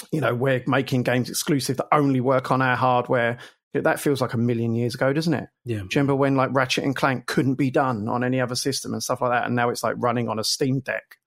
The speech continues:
Speaker 2: <laughs>
Speaker 1: Um, y-, you know, those days are, are, are coming to an end. It, it doesn't feel to me that if you're an Xbox consumer, like, a, uh, owner,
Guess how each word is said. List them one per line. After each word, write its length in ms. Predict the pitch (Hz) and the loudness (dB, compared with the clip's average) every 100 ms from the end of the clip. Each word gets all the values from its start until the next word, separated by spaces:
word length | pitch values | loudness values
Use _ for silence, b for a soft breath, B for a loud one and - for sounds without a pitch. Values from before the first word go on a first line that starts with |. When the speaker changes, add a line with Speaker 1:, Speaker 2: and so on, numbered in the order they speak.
| - | -14
Speaker 2:
<laughs> 440 | - - 156 143 | -10 -6 -4 0
Speaker 1:
Um, 460 | 127 120 113 117 - | 2 2 0 -2 -4
y-, 200 | 156 156 147 | 0 0 2
you 140 | 143 | 0
know, 240 | 156 123 - | 0 -4 -4
those 540 | - 180 185 151 - - | 2 4 4 2 -4 0
days 320 | 147 151 143 143 | 2 2 2 4
are, 420 | 131 127 120 117 | 4 6 4 4
are, 420 | 120 120 113 - | 4 4 4 2
are 140 | 113 | 0
coming 380 | - 139 131 123 | 0 0 2 0
to 180 | - 120 | 0 0
an 100 | 113 | 0
end. 380 | 120 117 117 117 - - | 0 0 -2 -6 -10 -4
It, 180 | 127 180 _ _ _ - - 160 | -4 -4 _ _ _ -18 -6 -2
it 160 | 156 | 2
doesn't 400 | 170 165 165 139 | 2 4 2 0
feel 280 | - 156 139 | 0 2 2
to 140 | - 139 | 2 2
me 280 | 139 139 131 | 4 4 2
that 140 | - | 0
if 160 | 131 147 | 0 2
you're 140 | 139 | 2
an 80 | 135 | 2
Xbox 420 | 135 - 120 - | -2 -4 -6 -4
consumer, 640 | 123 123 - 139 131 120 - | -2 -2 0 0 0 0 0
like, 200 | 117 - | 0 0
a, 100 | 120 - | -2 0
uh, 360 | 113 120 107 107 | 0 2 2 2
owner, 540 | 131 131 127 120 120 | 2 2 2 2 0